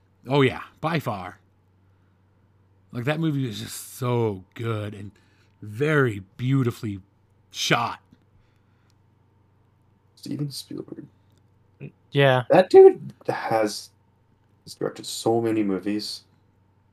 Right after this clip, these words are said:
Speaker 3: Which, a lot of which
Speaker 1: Did you
Speaker 3: had
Speaker 1: know he
Speaker 3: Easter
Speaker 1: did
Speaker 3: eggs.
Speaker 1: Land Before Time?
Speaker 2: What?
Speaker 1: He did the very first Land Before Time movie.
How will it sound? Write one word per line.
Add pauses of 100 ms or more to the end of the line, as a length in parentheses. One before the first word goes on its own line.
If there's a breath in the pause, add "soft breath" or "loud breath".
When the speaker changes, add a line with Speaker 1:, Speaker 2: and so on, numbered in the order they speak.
(320)
Speaker 3:
Which,
a
lot
of
which
Speaker 1:
Did
you
Speaker 3:
had
Speaker 1:
know
he
Speaker 3:
Easter
Speaker 1:
did
Speaker 3:
eggs.
Speaker 1:
Land
Before
Time? (1600)
Speaker 2:
What? (120)
Speaker 1:
He
did
the
very
first
Land
Before
Time
movie.